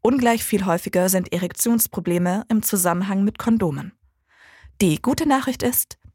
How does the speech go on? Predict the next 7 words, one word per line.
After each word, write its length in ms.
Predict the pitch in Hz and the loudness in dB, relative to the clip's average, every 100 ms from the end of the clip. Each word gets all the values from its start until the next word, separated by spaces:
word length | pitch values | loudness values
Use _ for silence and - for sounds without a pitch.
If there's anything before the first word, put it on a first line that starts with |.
| _ _ | _ _
die 100 | 165 | 0
Lösung 520 | 156 180 247 240 233 | 2 2 2 2 0
dafür 480 | 214 170 180 196 185 | 0 -2 0 -2 0
ist 240 | 170 - - | -2 -2 -4
viel 420 | - - 214 233 - | -6 0 0 0 -4
angenehmer. 680 | 165 156 151 147 151 - - _ _ _ _ _ _ _ _ | -2 -2 -2 -2 -4 -8 -14 _ _ _ _ _ _ _ _
Kondome, 640 | - 302 294 180 156 151 | 2 2 4 2 0 -4